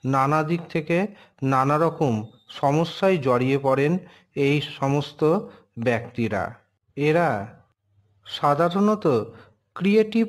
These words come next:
নেচারের হয়ে থাকে, যে কোনো কাজ খুব উৎসাহের সঙ্গে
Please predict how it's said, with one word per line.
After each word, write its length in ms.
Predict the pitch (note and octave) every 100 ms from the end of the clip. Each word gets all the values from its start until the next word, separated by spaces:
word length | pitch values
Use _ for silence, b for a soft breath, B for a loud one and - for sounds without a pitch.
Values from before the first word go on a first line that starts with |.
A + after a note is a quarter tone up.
| E3
নেচারের 600 | D3 C#3+ D#3+ D3 B2 G#2+ b b b
হয়ে 260 | - D3 D#3
থাকে, 380 | D3+ B2 A#2 G#2 G#2 b b -
যে 200 | A#2 E3 F#3
কোনো 280 | G3+ G#3+ A3
কাজ 300 | A3 D#3+ B2 G2 b b _
খুব 260 | - G#3+ A3+ -
উৎসাহের 600 | D#3 D#3+ - F#3 F3 F#3 -
সঙ্গে 400 | E3+ E3 D#3+ E3+